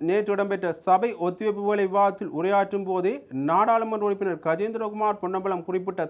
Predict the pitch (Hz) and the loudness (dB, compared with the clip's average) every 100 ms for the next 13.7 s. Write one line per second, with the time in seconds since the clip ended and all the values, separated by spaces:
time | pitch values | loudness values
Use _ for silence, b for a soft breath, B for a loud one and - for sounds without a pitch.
0 | 165 175 208 208 202 170 202 202 202 196 | 0 0 0 -8 -10 -8 -4 0 4 4
1 | 196 196 185 175 - - 156 196 202 190 | 4 0 -2 -2 -4 -4 -2 0 0 -2
2 | 165 175 185 185 190 185 156 - b b | -4 -4 -4 2 2 2 -4 -6 b b
3 | b 156 190 208 190 196 196 185 269 240 | b 2 4 4 2 2 2 2 0 -2
4 | 208 214 208 190 185 196 190 185 110 98 | -2 0 4 6 6 4 4 4 2 -4
5 | - _ _ b b b _ _ 160 185 | -16 _ _ b b b _ _ 8 10
6 | 226 247 254 196 202 214 214 208 208 196 | 10 8 6 0 2 4 4 4 2 4
7 | 202 - - 147 196 202 202 202 202 190 | 0 0 2 2 2 -2 0 2 2 0
8 | 202 196 190 - 127 143 175 208 196 185 | -2 0 0 -2 -2 0 2 2 0 0
9 | 240 247 180 196 214 185 170 247 226 220 | -4 -2 -2 -2 -2 -2 -4 -4 -2 0
10 | 202 202 196 160 104 87 - _ _ b | 0 0 -2 -2 -6 -8 -20 _ _ b
11 | b 160 185 220 196 190 185 214 202 208 | b 4 4 2 -2 -4 -2 0 6 6
12 | 202 196 190 247 262 - 151 214 214 208 | 6 4 0 -4 -6 -2 0 0 0 -2
13 | 190 269 262 208 214 233 226 | -2 -4 0 2 4 2 2